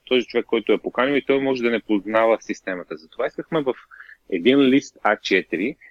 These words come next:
да съберем основните компоненти на това, което ще правят тези приятели, как ще си говорят, а, какъв е ангажимента, т.е. да събереме най-важното, за да може, когато, м,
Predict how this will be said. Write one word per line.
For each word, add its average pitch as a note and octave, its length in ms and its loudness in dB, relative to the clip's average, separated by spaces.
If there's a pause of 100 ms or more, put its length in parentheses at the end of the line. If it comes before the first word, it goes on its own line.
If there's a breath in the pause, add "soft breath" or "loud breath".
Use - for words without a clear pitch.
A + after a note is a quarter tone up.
(120)
да F#2+ 180 -2
съберем G#2+ 680 0 (320)
основните D3+ 600 -4
компоненти A2+ 840 -2
на A2 100 -2
това, G#2 300 -2
което A#2+ 380 0
ще - 200 -8
правят B2 380 -2 (160)
тези A2+ 340 -2
приятели, F2 500 -8
как - 220 -4
ще - 140 -20
си - 140 -8
говорят, G#2 500 -2 (160)
а, G#2 220 0
какъв - 360 -8
е A2 80 4
ангажимента, G2+ 840 -2 (340 soft breath)
т.е. B2 140 2
да A#2 120 -16
събереме A2+ 440 2
най-важното, C3+ 680 0
за A#2 60 -4
да G#2+ 120 -8
може, C3 360 -4 (260 soft breath)
когато, A#2+ 680 0
м, G2+ 380 -6